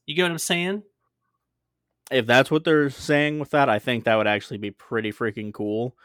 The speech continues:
Speaker 2: Um, each operator having their own special skill and going up against other teams or taking on special missions like that.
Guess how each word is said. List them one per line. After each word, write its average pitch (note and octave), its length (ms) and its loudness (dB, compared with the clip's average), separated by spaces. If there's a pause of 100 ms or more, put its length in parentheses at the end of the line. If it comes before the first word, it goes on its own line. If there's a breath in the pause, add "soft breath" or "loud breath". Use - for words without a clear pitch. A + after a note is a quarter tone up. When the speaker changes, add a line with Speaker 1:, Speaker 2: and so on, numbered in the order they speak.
(360 soft breath)
Speaker 2:
Um, G2 440 -4
each A2 220 -6
operator G2+ 520 0
having G2+ 420 -2
their G2+ 180 2
own G2+ 380 -2
special G2+ 600 -2
skill G#2+ 540 0
and G2+ 180 -4
going G2+ 240 -4
up G2 120 -10
against G2+ 260 -10
other G#2 160 -6
teams G#2+ 460 -6
or G2+ 320 -4 (180)
taking G#2+ 220 -6
on G#2 120 -4
special G#2+ 300 -6
missions A2 320 -10
like A#2+ 160 -4
that. C3+ 200 -2